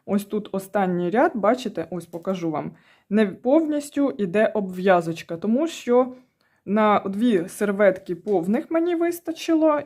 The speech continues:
і ось тут трошки, бачите, ось тут почала обв'язочку і не вистачило. Але я так і залишила, просто вив'язавши в нуль. Хоча можна було прикріпити, але це Alize Diva. Вона дуже сковська,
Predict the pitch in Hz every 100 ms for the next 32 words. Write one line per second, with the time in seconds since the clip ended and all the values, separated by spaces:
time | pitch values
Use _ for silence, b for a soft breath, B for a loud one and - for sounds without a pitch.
0 | - 254 240 214 202 - - 359 370 -
1 | _ _ _ _ _ _ - 226 269 269
2 | 254 226 190 220 247 214 185 - 208 196
3 | 190 180 180 180 202 254 359 311 269 285
4 | 254 247 - 226 - 233 262 226 170 165
5 | - 165 - 165 - 294 440 330 262 254
6 | 233 - 208 175 185 262 381 339 311 277
7 | 226 233 233 190 208 247 226 196 185 -
8 | 165 180 247 285 B B B B 196 196
9 | - 233 277 226 233 208 190 180 175 170
10 | 180 165 190 190 370 359 - 202 208 220
11 | - 262 339 - 196 185 185 196 208 175
12 | 170 156 180 214 208 196 175 170 - 170
13 | 165 - 311 359